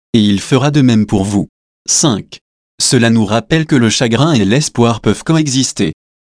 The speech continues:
Un aspect de cette histoire qui peut prêter à confusion est que Jésus a pleuré alors même qu'il savait qu'il allait ressusciter Lazare. Jésus savait que l'histoire se terminerait bien. Alors, pourquoi a-t-il pleuré ?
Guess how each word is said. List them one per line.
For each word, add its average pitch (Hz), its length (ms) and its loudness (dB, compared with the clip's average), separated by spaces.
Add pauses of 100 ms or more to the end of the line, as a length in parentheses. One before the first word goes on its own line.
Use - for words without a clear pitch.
Un 101 160 2
aspect 165 340 -2
de 156 140 2
cette 151 240 -2
histoire 127 420 0
qui 113 140 0
peut 170 160 0
prêter 156 400 0
à 120 80 0
confusion 135 580 0
est 117 60 2
que 175 160 0
Jésus 117 360 0
a 123 60 2
pleuré 147 320 0
alors 147 220 0
même 131 240 2
qu'il 160 180 -2
savait 110 300 0
qu'il - 180 0
allait 104 180 2
ressusciter 135 600 0
Lazare. 104 560 0 (400)
Jésus 139 400 0
savait 110 300 0
que - 120 -2
l'histoire 117 520 0
se 160 100 -2
terminerait 147 520 2
bien. 104 280 -2 (380)
Alors, 104 460 2 (200)
pourquoi - 400 0
a-t-il 160 400 0
pleuré ? 143 400 2